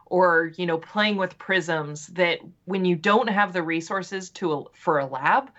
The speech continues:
this is a great substitute for that. So it's phet, P H E T dot colorado dot E D U is a, is a great one that I can highly recommend. Um,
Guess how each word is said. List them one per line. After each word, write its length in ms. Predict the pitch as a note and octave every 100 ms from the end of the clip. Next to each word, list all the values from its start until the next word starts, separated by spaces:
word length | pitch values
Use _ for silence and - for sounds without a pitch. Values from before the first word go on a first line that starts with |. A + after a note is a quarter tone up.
| - - -
this 200 | G3+ G#3
is 140 | G3+
a 60 | F3+
great 280 | D#3+ D#3+ D#3
substitute 640 | D3 C#3+ - D3+ - -
for 160 | -
that. 260 | A#2+ G2 -
So 200 | - E3
it's 180 | D3+ -
phet, 560 | - - G3 A3 -
P 240 | - G#3+ G3
H 260 | G3+ - -
E 160 | F#3+
T 360 | F3+ - F3 G3
dot 320 | F3+ E3 -
colorado 520 | - F3 D#3+ D3+ D3+
dot 220 | D3+ C#3+ -
E 160 | E3
D 80 | D3
U 200 | D3+ D3
is 140 | C#3 C#3+
a, 160 | C#3 - -
is 120 | D#3
a 60 |
great 720 | D3+ C#3+ D3 D3+ E3 F3+ E3 D#3
one 180 | C#3 C#3
that 80 |
I 80 | C3+
can 140 | C#3 D3
highly 340 | C#3+ D#3 D3+
recommend. 600 | C#3+ C#3+ C#3+ C3+ C3 - - - - - - -
Um, 540 | F3+ F3 E3 D#3 -